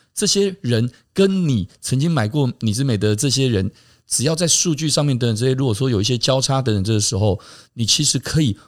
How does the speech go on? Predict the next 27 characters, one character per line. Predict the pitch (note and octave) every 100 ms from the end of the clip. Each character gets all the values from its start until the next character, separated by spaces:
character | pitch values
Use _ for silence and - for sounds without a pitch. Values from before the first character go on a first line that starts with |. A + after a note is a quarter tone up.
| _
未 | F3+ D#3+
来 | A2 G#2 G#2+ _ _ _
更 | - D#3+
清 | - D#3
楚 | D3 G#2
如 | G#2 A#2+
何 | A#2+
去， | G#2+ - B2+ G#2 - _ _ _
去， | - D3+ A2+ - _ _ _
呃， | A#2 G#2+ - - - - _
呃， | A#2 G#2+ A2
怎 | -
么 | G#2
讲， | A2
服 | F#2+ - B2+
务 | D3 G3+ A2+ - _ _ _ -
你 | C3+
本 | - G#2+
来 | G#2
既 | - - D#3
有 | G#2 F#2+
的 |
这 | G2 C3+
些 | A#2 A#2+
会 | - C3+
员 | F#2+
们， | F#2